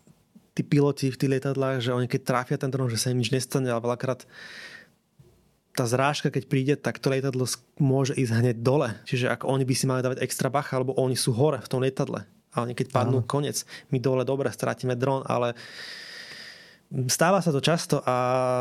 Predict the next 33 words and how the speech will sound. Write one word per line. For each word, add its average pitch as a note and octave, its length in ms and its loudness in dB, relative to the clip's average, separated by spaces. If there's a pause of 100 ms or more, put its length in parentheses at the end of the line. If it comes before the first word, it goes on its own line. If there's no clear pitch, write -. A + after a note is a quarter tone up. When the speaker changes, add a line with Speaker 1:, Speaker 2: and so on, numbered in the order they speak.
(340)
Speaker 1:
oni C3+ 300 0 (360)
si - 180 0
myslia, C3+ 260 2
že B2 80 0
sú - 160 0
oni C3 140 2
nedotknutelní. B2+ 720 2
Akože B2 260 0 (300)
áno, C#3 260 2
papierovo C3+ 400 0
to C3 80 0
tak B2 160 0
je, C#3 160 4
že A#2 80 -4
my A#2+ 80 0
sme B2+ 160 2 (160)
najni-, B2 500 0
na, C3+ 220 -2
v - 60 -18
tom C#3 120 0 (200)
najnižšom C#3 580 0
potravinovom C3+ 560 0
reťazci, B2+ 480 -2
že B2 80 -2
aj A#2 160 -2
keď D3 100 0
sa C3 140 -4
niečo - 160 -4
stane, C3 260 0
môžeme B2+ 220 0
za C3 160 0
to B2+ 60 -6
my. D#3 260 4